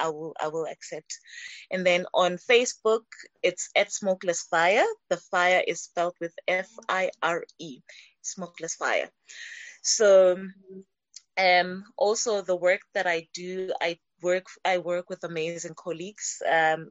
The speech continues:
at Ikambi Natural Healing. That is where we, I, I do most of, of, most of my, of, of the work that I do, you know. Um, so where you would find us on Ikambi, it's Ikambi Natural Healing on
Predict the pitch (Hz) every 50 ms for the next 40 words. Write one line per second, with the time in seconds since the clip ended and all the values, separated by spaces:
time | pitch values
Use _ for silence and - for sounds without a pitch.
0 | - - 175 175 - - 175 - - - 208 190 175 170 160 156 160 165 165 165
1 | - - - 156 151 156 - - 226 240 247 247 247 254 254 254 _ - - -
2 | - - - - _ 185 185 190 185 175 160 151 170 165 165 165 165 165 - -
3 | 160 156 175 165 - - _ - 175 - - _ - - 165 170 165 - 170 170
4 | 165 165 160 165 - - 175 - _ _ - - 165 - - 165 165 170 - 180
5 | 170 170 170 156 151 - - - 160 156 _ - - 165 160 - 165 147 147 151
6 | 156 _ - 170 151 143 135 139 - 151 147 139 131 135 143 156 160 160 165 165
7 | 170 - - - - - - - - - - - - - - 175 170 165 165 160
8 | 160 160 160 160 - - 180 170 170 170 165 160 - - - - - - 170 -
9 | - 175 170 175 196 190 196 170 180 180 - - - 190 180 175 175 180 170 160
10 | 165 - - - 180 165 - - 156 - - - 180 165 165 156 165 - - -
11 | 156 - - - - _ - 139 - - - 202 185 165 160 143 156 156 160 165
12 | 165 - _ - - - 160 147 160 - - 165 170 170 156 156 147 143 151 -
13 | - - - - - - - - _ - 170 160